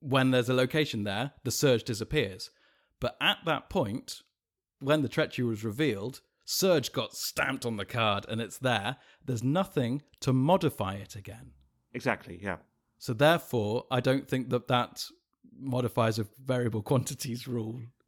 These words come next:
Speaker 2: Yeah.
Speaker 1: comes into play.
Speaker 2: To be honest, I, I'm trying to expunge that from my mind, to be perfectly <laughs> frank,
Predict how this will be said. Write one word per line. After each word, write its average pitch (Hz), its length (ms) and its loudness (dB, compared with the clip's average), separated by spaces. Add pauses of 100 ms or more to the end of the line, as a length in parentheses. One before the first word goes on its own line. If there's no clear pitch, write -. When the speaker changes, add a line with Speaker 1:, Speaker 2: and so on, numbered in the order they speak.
(300)
Speaker 2:
Yeah. 101 120 -6
Speaker 1:
comes 113 220 -2
into 107 220 -4
play. 107 360 -4
Speaker 2:
To 151 100 4
be 147 120 12
honest, 143 200 10
I, 143 200 10
I'm 160 80 8
trying 160 220 10
to 151 80 6
expunge 139 580 4
that 104 220 -2
from 113 240 2
my 113 140 6
mind, 107 340 4
to 117 100 -6
be 127 160 2
perfectly 135 440 2
<laughs> - 140 -8
frank, - 440 -8